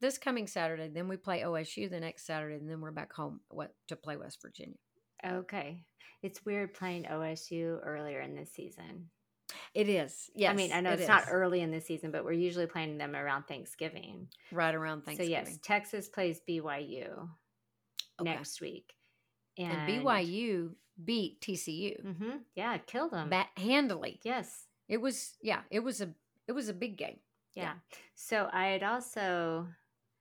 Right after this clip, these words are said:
Speaker 2: um, had, have you looked at the Big Twelve standings?
Speaker 1: Uh-uh. No, I haven't.
Speaker 2: It's, they're kind of interesting. So we're the only undefeated team,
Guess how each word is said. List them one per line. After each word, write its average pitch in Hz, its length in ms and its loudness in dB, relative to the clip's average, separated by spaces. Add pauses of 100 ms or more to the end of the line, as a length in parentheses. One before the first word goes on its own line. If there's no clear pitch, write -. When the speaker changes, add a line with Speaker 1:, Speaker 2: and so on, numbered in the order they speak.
(420)
Speaker 2:
um, 165 500 -4 (920)
had, 202 240 2 (920)
have 180 180 -4
you 202 120 2
looked 214 320 0
at 208 300 4 (120)
the 190 80 0
Big 180 280 2
Twelve 170 280 2
standings? 202 800 -4 (720)
Speaker 1:
Uh-uh. 180 340 4
No, 196 240 8
I 190 140 8
haven't. 160 320 -2 (120)
Speaker 2:
It's, 240 220 4
they're 240 220 8
kind 269 200 8
of 247 80 4
interesting. 190 580 6
So 190 140 4
we're 208 200 6
the 190 120 8
only 175 240 4
undefeated 160 680 2
team, 151 480 -4